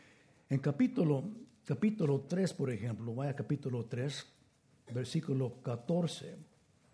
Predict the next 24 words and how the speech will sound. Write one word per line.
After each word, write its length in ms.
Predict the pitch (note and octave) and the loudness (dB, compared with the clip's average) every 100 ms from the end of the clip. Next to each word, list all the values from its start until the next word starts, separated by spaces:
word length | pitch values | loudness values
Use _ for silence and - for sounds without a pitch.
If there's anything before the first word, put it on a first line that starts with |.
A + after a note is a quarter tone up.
| _ _ _ - _ _ - | _ _ _ -20 _ _ -2
vemos 320 | B2+ E3 E3 C#3+ | 2 4 4 2
el 120 | C#3+ | 2
uso 220 | F3 E3 | 2 2
de 80 | C#3+ | 0
la 120 | B2 | 0
palabra 420 | - C#3 D3 C#3+ | 0 2 2 2
de 80 | C3+ | 0
esta 180 | - B2+ | -2 -2
manera. 480 | A#2+ C#3 C#3 G2+ - - _ _ _ _ _ _ - | 0 2 2 -2 -10 -16 _ _ _ _ _ _ -2
"Te 100 | C3+ | -2
escribo 460 | - G3 A3+ E3 | 2 2 4 2
estas 220 | C#3 - - | 2 -2 -4
cosas 440 | - F3 C#3 - | 0 0 0 -4
esperando 720 | C3 - D3+ D#3+ D3+ C#3+ B2+ - - _ _ - | -4 -2 0 2 4 2 0 -8 -20 _ _ 0
ir 180 | D3 D3+ | 4 4
a 140 | C3+ | 4
ti 120 | C#3+ | 0
pronto, 580 | - F#3+ F#3+ F#3+ - D#3+ - _ _ _ _ | 2 6 6 4 -6 -12 -16 _ _ _ _
pero 160 | C#3 C#3 | -2 0
en 80 | |
caso 640 | C3+ F#3 E3 E3+ D#3 D3+ D3+ | 2 0 2 2 2 0 -4
que 100 | D3+ | 0
me 140 | C3+ B2 | 2 2
tarde, 580 | - D#3 C3+ A2 A#2+ | 2 2 2 -2 -6